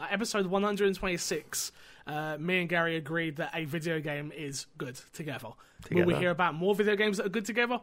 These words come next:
Speaker 1: Probably not. Who knows?
Speaker 2: Another hundred
Speaker 1: Um,
Speaker 2: episodes at least.
Speaker 1: Yeah. <laughs> Um, what else about that game? I don't wanna, I don't, again, it's so hard to talk about without spoiling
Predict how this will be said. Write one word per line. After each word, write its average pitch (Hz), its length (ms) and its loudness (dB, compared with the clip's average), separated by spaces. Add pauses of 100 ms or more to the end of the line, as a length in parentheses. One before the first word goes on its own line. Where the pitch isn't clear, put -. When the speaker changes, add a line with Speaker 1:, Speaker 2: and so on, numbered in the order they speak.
(320)
Speaker 1:
Probably 147 240 -6
not. 113 180 -12 (260)
Who 175 100 2
knows? 107 340 -4 (300)
Speaker 2:
Another 254 440 10
hundred 254 200 8
Speaker 1:
Um, - 140 8
Speaker 2:
episodes 92 340 4
at 67 80 -2
least. 95 320 -6 (280)
Speaker 1:
Yeah. 190 220 2
<laughs> 202 460 -2 (760)
Um, 285 260 4
what 339 200 8
else 262 260 8
about 240 400 0
that 208 180 -2
game? 170 340 -4
I 180 80 -2
don't 240 140 0
wanna, 240 180 -2
I 220 40 -6
don't, 226 180 0
again, 262 240 -2
it's - 100 -4
so 269 140 4
hard 254 200 0
to 196 60 -12
talk 240 160 0
about 202 140 -2
without 185 200 0
spoiling 208 380 4